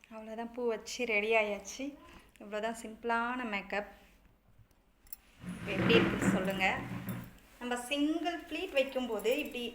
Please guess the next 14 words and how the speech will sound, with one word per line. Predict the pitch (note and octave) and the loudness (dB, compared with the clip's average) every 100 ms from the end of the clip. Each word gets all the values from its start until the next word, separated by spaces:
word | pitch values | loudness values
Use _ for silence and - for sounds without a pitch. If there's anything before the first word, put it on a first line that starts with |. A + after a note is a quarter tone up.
| - - C#4 | -10 -12 -4
நீட்டா | C#4 D4 D4 | -2 0 0
இருக்கும் | C#4 A#3 G3+ | -2 -4 -6
இல்லையா? | F#3+ G3 G#3+ | 0 2 2
நமக்கு | G#3+ G#3+ A3 | 0 -6 -4
மேனேஜ் | A3 D4 D4+ | 0 0 0
பண்றதுக்கு | A3+ G#3 G3 G3+ | -4 -6 -6 -4
வந்து | G3+ A#3 | -4 -4
கஷ்டமா | G#3+ G#3+ G#3 | -6 -8 -6
இருக்கும். | G3+ G3 F#3+ | -6 -2 -2
அதுக்கு | F#3+ F#3+ | 0 -4
என்ன | A#3+ C#4 | -4 -4
பண்ணலாம்னா, | A3+ G3+ F#3+ A#3 - - - - - | -4 -2 -4 -6 -10 -18 -20 -20 -18
இப்படி | G3+ G#3+ | -12 -8
கொஞ்சமா | G#3+ A3 A#3+ | -8 -8 -6